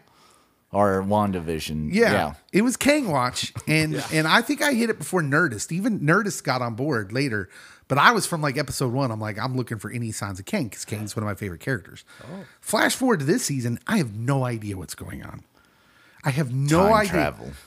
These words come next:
Speaker 2: Like, look, uh, Jonathan Majors, who, you know, we're not gonna talk about any of his real world stuff. He gives a very interesting performance. Like, it's,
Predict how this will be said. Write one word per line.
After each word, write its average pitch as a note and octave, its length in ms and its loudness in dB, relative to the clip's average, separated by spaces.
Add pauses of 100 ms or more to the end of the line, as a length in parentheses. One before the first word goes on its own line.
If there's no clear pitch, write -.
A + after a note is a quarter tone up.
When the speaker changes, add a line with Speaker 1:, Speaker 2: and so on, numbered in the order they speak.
Speaker 2:
Like, D#3 200 0
look, F#3 300 4 (600)
uh, C#3 160 0
Jonathan F#3 560 2
Majors, C#3 640 -2 (300)
who, B2+ 460 0
you D3 120 -2
know, A#2 160 -2
we're A#2 180 -2
not C3+ 120 2
gonna A#2 120 -2
talk G2+ 260 -6
about F#2+ 200 -6
any F#2+ 240 -6
of F2+ 100 -10
his F2+ 180 -10
real G2+ 200 -6
world F#2+ 260 -4
stuff. - 340 -4 (720)
He - 280 -2
gives B3+ 260 2
a A#3 80 0
very D#3+ 720 0 (800)
interesting C3+ 680 -2
performance. - 800 -6 (340)
Like, F#3+ 160 0
it's, - 200 0